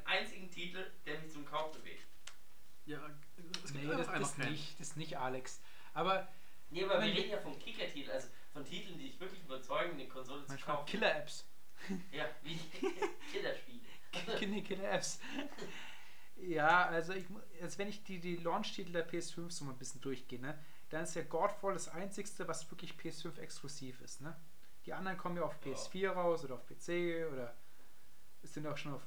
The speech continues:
Speaker 3: auf, keine Ahnung, auf Xbox rausgekommen.
Speaker 2: Ratchet und Clank.
Speaker 3: Das, ja, okay, und Ratchet und Clank
Speaker 1: Ja,
Speaker 3: ist
Speaker 1: also was halt wirklich relativ zeitnah, also was zum Launch
Speaker 3: Mhm.
Speaker 1: rauskommt, was
Speaker 3: Mhm.
Speaker 1: P S exklusiv
Speaker 2: Ja,
Speaker 1: ist, fast
Speaker 2: ja.
Speaker 1: Godfall.
Speaker 2: Ist ja fast.
Speaker 3: Aber ich freu mich,
Speaker 2: Ja,
Speaker 3: also, also ich
Speaker 2: genau.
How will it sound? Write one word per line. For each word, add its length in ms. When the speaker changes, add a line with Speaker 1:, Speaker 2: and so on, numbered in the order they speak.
Speaker 3:
auf, 80
keine 200
Ahnung, 340
auf 120
Xbox 360
rausgekommen. 440
Speaker 2:
Ratchet 260
und 140
Clank. 240
Speaker 3:
Das, 180
ja, 120
okay, 260
und 160
Ratchet 240
und 100
Clank 200
Speaker 1:
Ja, 40
Speaker 3:
ist 80
Speaker 1:
also 120
was 180
halt 180
wirklich 400
relativ 480
zeitnah, 500
also 260
was 220
zum 160
Launch 300
Speaker 3:
Mhm. 60
Speaker 1:
rauskommt, 400
was 100
Speaker 3:
Mhm. 40
Speaker 1:
P 160
S 100
exklusiv 400
Speaker 2:
Ja, 140
Speaker 1:
ist, 80
fast 300
Speaker 2:
ja. 60
Speaker 1:
Godfall. 100
Speaker 2:
Ist 80
ja 80
fast. 280
Speaker 3:
Aber 160
ich 140
freu 260
mich, 100
Speaker 2:
Ja, 120
Speaker 3:
also, 160
also 220
ich 60
Speaker 2:
genau. 100